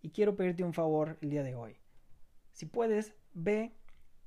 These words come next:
a la plataforma en la que escuchas este podcast, ya sea Spotify, ya sea Apple o lo que sea, y dale un rating a nuestro podcast. Nos va a ayudar muchísimo para seguirlo promocionando y que llegue más gente. Y,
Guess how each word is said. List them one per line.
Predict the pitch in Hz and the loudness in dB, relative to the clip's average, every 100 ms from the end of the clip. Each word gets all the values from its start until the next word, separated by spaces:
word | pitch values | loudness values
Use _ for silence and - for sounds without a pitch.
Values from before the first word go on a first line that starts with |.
| - - | -20 -14
a | - 151 | -6 -4
la | 143 | -4
plataforma | 143 143 143 170 165 151 | -6 -6 -2 0 2 2
en | |
la | 143 | 0
que | 143 | -4
escuchas | - 160 160 151 | -6 -4 -2 -4
este | - | -6
podcast, | - 196 196 160 147 | 2 2 2 0 0
ya | 139 139 | -2 -6
sea | 147 135 131 | -6 -6 -6
Spotify, | - 165 156 - 147 143 143 135 | -6 -4 -4 -2 0 0 -2 -4
ya | 135 131 | -8 -8
sea | 135 131 127 147 | -8 -8 -4 -2
Apple | 151 135 135 139 - | -2 -4 -8 -8 -12
o | 127 | -12
lo | 127 | -10
que | 139 | -10
sea, | - 165 135 - _ _ _ _ - | -4 -4 -4 -6 _ _ _ _ -10
y | 165 | 0
dale | 196 208 | 2 2
un | 190 | 0
rating | 165 165 156 156 | 2 2 2 0
a | 151 | -4
nuestro | 143 - 143 123 - | -6 -4 -6 -6 -8
podcast. | 151 - - - - - - - - - | -8 -8 -18 -20 4 12 12 12 8 6
Nos | 156 151 | 8 8
va | |
a | 180 | 8
ayudar | 170 170 160 | 8 6 4
muchísimo | 147 208 196 226 240 - | 2 0 2 2 2 2
para | 165 143 135 | 0 -2 -4
seguirlo | 143 151 160 170 170 | -4 0 0 2 0
promocionando | 160 143 139 135 165 175 185 | 0 -4 -6 -2 0 2 2
y | 170 | 0
que | 147 | 0
llegue | 147 151 147 | 0 2 2
más | 143 131 | 2 0
gente. | 147 113 - - - - - - - - - | -4 -6 -10 -18 -20 -20 -20 -20 -20 -18 0
Y, | 202 233 | 2 2